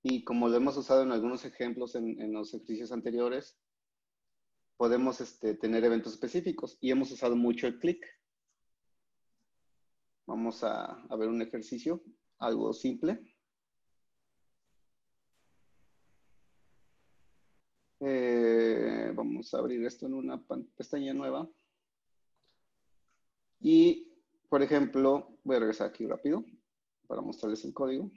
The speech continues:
Ahí está. Como ustedes pueden ver,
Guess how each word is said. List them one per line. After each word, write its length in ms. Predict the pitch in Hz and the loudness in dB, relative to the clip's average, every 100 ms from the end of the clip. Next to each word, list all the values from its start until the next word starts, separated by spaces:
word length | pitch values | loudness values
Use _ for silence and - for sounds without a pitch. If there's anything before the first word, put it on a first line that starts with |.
| _ _ _ _ _ _ _ _ - - _ _ _ _ _ | _ _ _ _ _ _ _ _ -20 -20 _ _ _ _ _
Ahí 80 | - | -20
está. 300 | - - - _ _ _ _ _ _ _ _ | -12 -12 -12 _ _ _ _ _ _ _ _
Como 180 | - 131 | 0 2
ustedes 320 | 131 175 185 | 4 6 6
pueden 380 | - 190 175 147 | 4 4 6 6
ver, 340 | 156 233 - | 6 2 -6